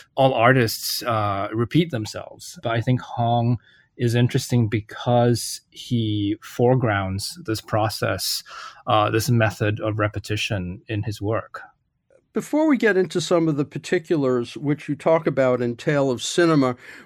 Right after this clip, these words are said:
Speaker 2: which is part of a series by different film critics, is there a reason you picked Tale of Cinema, or was it more because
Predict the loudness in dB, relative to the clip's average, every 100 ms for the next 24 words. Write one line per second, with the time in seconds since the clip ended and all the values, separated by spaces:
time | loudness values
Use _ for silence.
0 | _ 2 4 2 2 4 4 4 0 -2
1 | -4 0 4 6 6 4 2 -4 -12 _
2 | _ _ _ 0 0 4 4 4 0 0
3 | -4 -20 _ _ 2 4 4 0 0 2
4 | 2 0 -2 -8 -8 _ _ _ _ _
5 | _ _ 2 4 0 2 4 4 6 4
6 | 4 2 -4 -8 -2 -2 -2 -16 -20 _
7 | -8 0 2 4 2 0 -2 -4 0 2
8 | 2 2 2 2 2 2 4 0 0 -2
9 | -2 0 2 2 0 -2 -8 -2 0 2
10 | 0 -6